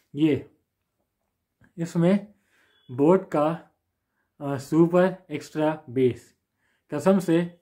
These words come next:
क्या far base है। मतलब ये आप, आ, आ, एमिवे के रैप भी सुन सकते हो, Divine के rap भी सुन सकते हो, Daljit के गाने भी, दोसांझ के गाने भी सुन सकते हो, पनवीर Sharma के गाने भी सुन सकते हो,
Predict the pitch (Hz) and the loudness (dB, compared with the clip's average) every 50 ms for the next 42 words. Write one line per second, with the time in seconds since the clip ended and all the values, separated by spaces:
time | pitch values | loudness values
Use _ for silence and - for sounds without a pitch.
0 | _ _ - 160 151 - - - - 139 139 151 160 139 135 127 113 107 - - | _ _ -10 -10 -10 -10 -12 -8 -4 -2 0 0 0 0 0 -2 -2 -4 -10 -18
1 | 95 _ _ _ _ _ _ _ _ _ _ _ _ _ _ _ _ - 147 - | -20 _ _ _ _ _ _ _ _ _ _ _ _ _ _ _ _ -14 -6 0
2 | 170 190 208 190 - - _ _ _ _ _ _ _ _ _ _ _ _ _ _ | 2 2 2 2 -2 -8 _ _ _ _ _ _ _ _ _ _ _ _ _ _
3 | _ - - 131 160 180 180 175 160 156 160 170 170 - 165 143 143 147 139 139 | _ -14 -6 -2 0 2 2 2 0 0 -2 -4 -6 -8 -10 -8 -4 -4 -2 -2
4 | 135 131 127 131 143 135 127 123 - _ _ _ _ _ _ _ - _ _ - | -2 -4 -4 -6 -6 -8 -8 -10 -10 _ _ _ _ _ _ _ -20 _ _ -10
5 | 147 151 156 165 165 165 170 165 165 175 170 160 165 175 - 139 131 135 147 151 | -6 0 2 4 4 4 4 2 2 2 0 0 0 0 -2 -4 -4 -4 -4 -2
6 | 151 160 170 165 - 151 147 131 156 139 - - - 147 131 143 143 139 127 127 | 0 0 -2 -2 -2 -10 -10 -10 -10 -10 -10 -8 -6 -4 -2 -2 -2 -2 -2 -2
7 | 131 135 143 151 156 160 151 139 139 139 139 143 156 143 - 143 139 127 - 139 | -2 -2 -2 -4 -4 -4 -4 -2 -2 -4 -2 -2 -4 -4 -4 -8 -10 -8 -10 -10
8 | 135 - 143 139 135 131 135 131 127 127 135 156 160 143 - - - 156 147 - | -8 -6 -6 -6 -6 -4 -4 -4 -4 0 2 0 0 0 -2 -12 -10 -10 -8 -6
9 | 135 127 143 165 165 165 156 143 - - - _ _ _ _ 127 131 143 135 147 | -6 -4 -2 -2 -2 -2 -2 -6 -8 -18 -20 _ _ _ _ -12 -12 -10 -8 -8
10 | 143 139 135 139 143 127 131 131 151 165 175 170 170 156 143 131 151 147 - - | -8 -8 -6 -6 -6 -6 -4 -4 0 0 0 0 0 -4 -10 -10 -12 -14 -12 -12
11 | 139 135 131 135 139 135 147 147 131 131 131 131 135 135 131 139 127 135 135 139 | -12 -12 -10 -10 -12 -12 -10 -12 -12 -12 -12 -12 -10 -10 -8 -8 -8 -8 -8 -8
12 | 156 151 156 147 143 143 135 135 143 135 - 131 135 143 | -6 -6 -8 -8 -8 -10 -10 -12 -12 -14 -12 -12 -12 -12